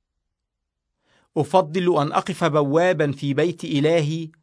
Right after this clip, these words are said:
على أن أسكن في بيت الشرير. الله شمسي وترسي،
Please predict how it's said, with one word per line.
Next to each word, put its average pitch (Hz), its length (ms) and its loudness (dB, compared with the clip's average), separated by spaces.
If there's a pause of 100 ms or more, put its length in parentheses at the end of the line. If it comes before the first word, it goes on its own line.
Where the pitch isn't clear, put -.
(840)
على 151 280 4
أن 147 300 -2
أسكن 160 460 -2
في 147 220 -4
بيت 139 260 -2
الشرير. 123 720 -8 (1700)
الله 156 420 4
شمسي 180 480 -2
وترسي، 160 640 -4